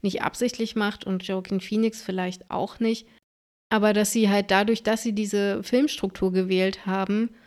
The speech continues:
und diese Perspektive gewählt haben, die ja nur aus Arthurs Augen wirklich ist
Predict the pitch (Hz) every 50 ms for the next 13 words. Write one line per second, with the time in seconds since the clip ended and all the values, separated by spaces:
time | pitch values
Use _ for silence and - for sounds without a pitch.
0 | - _ _ _ - 202 196 190 202 196 190 190 - 185 185 185 - - 190 185
1 | - - - 254 302 320 233 190 180 175 180 180 180 - 180 185 185 185 185 185
2 | 185 185 180 185 202 233 294 339 349 330 - - 208 220 - - 196 196 208 208
3 | - 196 180 - - 175 175 180 175 180 185 180 185 185 - 185 185 185 - 196
4 | 208 - - -